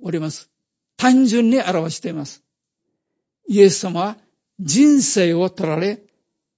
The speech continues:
聖霊によって導かれ、十字架にかけられ、復活され、天の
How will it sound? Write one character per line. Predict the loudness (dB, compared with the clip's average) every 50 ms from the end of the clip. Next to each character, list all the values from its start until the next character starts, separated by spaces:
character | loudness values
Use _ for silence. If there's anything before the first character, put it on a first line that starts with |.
| _ _ _
聖 | -12 -8 -6 -2 0 2 4 4 4 2
霊 | 2 2 2 2
に | 0 0
よ | -2 -4
っ |
て | -4 -2 -2 -2
導 | 0 -2 -4 -6 -8 -8 -8 -8
か | -6 -4 -4 -2
れ、 | -4 -4 -6 _ _ _ _ _ _ _ _ _ _ _ _ _ _ -14
十 | -10 -6 -2 0 2 2 2 2
字 | 2 0 -2
架 | -4 -4 -4
に | -2 -4 -4
か | -8 -10 -6
け | -4 -4
ら | -2 -2 -2
れ、 | -2 -2 -4 -4 _ _ _ _ _ _ _ _ _
復 | -8 -8 -8 -8
活 | -8 -8 -8 -8
さ | -8 -6 -4 -2
れ、 | -2 -2 -4 -6 _ _ _ _ _ _ _ _ _ _ _ _ _ _ _ _ _ _ _ _ 0
天 | 0 2 2 2 0
の | -2 -2 -4 -6